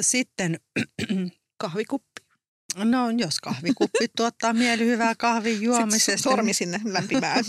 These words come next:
Speaker 2: kahviin. <laughs> Uu.
Speaker 1: Joku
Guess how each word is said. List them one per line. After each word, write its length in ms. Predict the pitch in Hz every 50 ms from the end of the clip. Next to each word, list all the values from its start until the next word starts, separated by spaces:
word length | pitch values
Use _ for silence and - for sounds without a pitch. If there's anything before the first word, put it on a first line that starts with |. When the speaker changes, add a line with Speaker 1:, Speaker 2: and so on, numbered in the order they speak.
| 262
Speaker 2:
kahviin. 500 | 269 233 226 269 240 208 180 - - 240 214 233
<laughs> 20 |
Uu. 1120 | - - 226 220 220 220 269 349 392 392 370 349 330 294 277 247 220 202 190 185 180 175 415 - - 466 - 466 587 - 679 640 - - - - - 453 - 466 - - 640 - _ _ - 214
Speaker 1:
Joku 240 | 208 196 156 - -